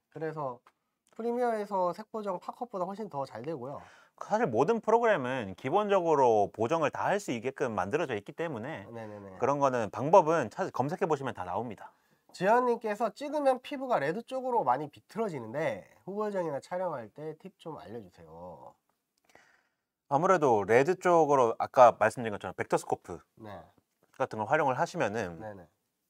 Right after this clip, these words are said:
Speaker 2: 그게 아까 제대로 설명을 못 드린 것 같은 게 이제 피부 톤이랑 채도를 조절하는 데 훨씬 용이하다 했잖아요.
Speaker 1: 음, 네네네네.
Speaker 2: 근데 채도 같은 거를 조금 낮춰주시고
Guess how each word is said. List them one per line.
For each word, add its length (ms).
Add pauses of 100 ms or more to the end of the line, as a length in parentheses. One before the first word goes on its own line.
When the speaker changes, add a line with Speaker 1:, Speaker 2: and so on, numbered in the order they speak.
(320)
Speaker 2:
그게 580 (460)
아까 560
제대로 260
설명을 300
못 100
드린 160
것 80
같은 300
게 240
이제 400
피부 260
톤이랑 640
채도를 720
조절하는 340
데 80
훨씬 280
용이하다 320
했잖아요. 380
Speaker 1:
음, 40
네네네네. 520
Speaker 2:
근데 140
채도 520
같은 280
거를 220
조금 140
낮춰주시고 840